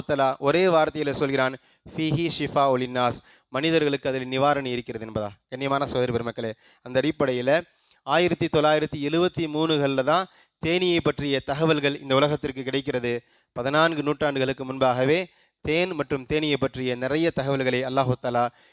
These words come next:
இந்த ரெண்டே ரெண்டு வசனத்துல நமக்கு கடத்தி விடுகிறான். அந்த அடிப்படையில அல்லாஹும் அல்லாஹ்வுடைய ரசூலும் இந்த குர்ஆனை நமக்கு விளங்குவதற்கும், குர்ஆன் அடிப்படையில நம்முடைய வாழ்க்கை அமைத்துக் கொள்வதற்குமான நல்ல தௌஃபீக்கை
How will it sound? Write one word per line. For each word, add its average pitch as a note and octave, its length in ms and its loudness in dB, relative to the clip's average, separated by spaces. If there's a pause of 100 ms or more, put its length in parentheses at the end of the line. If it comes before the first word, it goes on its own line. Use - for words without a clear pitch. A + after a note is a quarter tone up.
இந்த B2 260 -2
ரெண்டே E3 300 2
ரெண்டு D#3+ 220 0
வசனத்துல C3 600 -2 (280)
நமக்கு A#2+ 540 -4 (320)
கடத்தி D3 280 -2
விடுகிறான். A#2+ 460 0 (240)
அந்த B2 180 -2
அடிப்படையில B2+ 540 0 (120)
அல்லாஹும் C3 400 0
அல்லாஹ்வுடைய B2 440 -2
ரசூலும் D3+ 520 0 (300)
இந்த A#2+ 240 0
குர்ஆனை C3+ 440 0
நமக்கு B2+ 280 -4
விளங்குவதற்கும், C3+ 720 -2 (320)
குர்ஆன் C#3+ 240 2
அடிப்படையில C3+ 520 -2
நம்முடைய A#2+ 280 -2
வாழ்க்கை B2+ 260 -4
அமைத்துக் C3 320 -6
கொள்வதற்குமான A#2 680 0 (300)
நல்ல C3+ 260 -4
தௌஃபீக்கை C3 580 -2